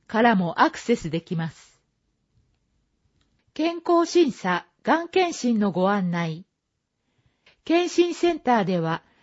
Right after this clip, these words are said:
三月十六日木曜日まで検診を実施しています。申し込み多数の場合、お断りすることがあります。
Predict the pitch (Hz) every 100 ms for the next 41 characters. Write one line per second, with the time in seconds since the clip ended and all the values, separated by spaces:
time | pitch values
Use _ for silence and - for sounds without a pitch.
0 | _ - 339 320 277 196 185 233 254 240
1 | 233 208 208 - 202 - 185 214 311 330
2 | 330 214 180 175 156 160 _ - 233 302
3 | - 277 277 277 202 - - 269 - 247
4 | 240 214 220 - _ _ _ _ _ _
5 | _ _ _ _ _ 226 320 349 330 -
6 | 330 330 294 277 339 339 262 208 185 185
7 | 180 175 - _ - - 302 339 320 330
8 | - 311 330 320 311 226 185 180 175 175
9 | 180 - _